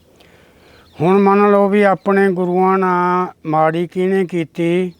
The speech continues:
ਉਹ ਰਾਜੇ ਸੀਗੇ।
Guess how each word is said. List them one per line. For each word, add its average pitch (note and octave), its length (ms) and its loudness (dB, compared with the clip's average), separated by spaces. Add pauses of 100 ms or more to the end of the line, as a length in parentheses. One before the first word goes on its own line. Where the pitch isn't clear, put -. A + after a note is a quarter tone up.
(1080)
ਉਹ A3 180 0
ਰਾਜੇ G3 480 2
ਸੀਗੇ। D3 540 -4